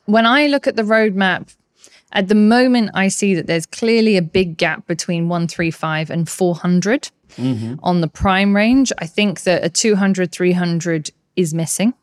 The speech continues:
Speaker 2: Mm-hmm.
Speaker 1: Whether or not Nikon will produce one in the sort of P F range or whether
Speaker 2: Mm-hmm.
Speaker 1: they'll go pro, semi-pro, not sure at this stage. But you can see that there's a gap there. I do think that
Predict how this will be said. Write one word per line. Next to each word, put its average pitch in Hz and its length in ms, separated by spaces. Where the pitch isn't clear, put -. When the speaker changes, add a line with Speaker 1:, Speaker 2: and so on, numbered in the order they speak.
Speaker 2:
Mm-hmm. 117 520
Speaker 1:
Whether 226 340
or 220 120
not 208 260
Nikon 190 400
will 180 160
produce 185 420
one 175 140
in 165 140
the 160 100
sort 165 240
of 156 160
P 202 280
F 180 380
range 175 500
or 160 100
whether 160 200
Speaker 2:
Mm-hmm. 156 80
Speaker 1:
they'll 160 160
go 160 560
pro, 165 480
semi-pro, 180 840
not 180 260
sure 135 280
at - 80
this 143 160
stage. - 380
But 175 120
you 202 100
can 208 160
see 220 140
that 175 140
there's 170 180
a 160 60
gap 156 340
there. 147 260
I 185 80
do 208 320
think 190 380
that 170 360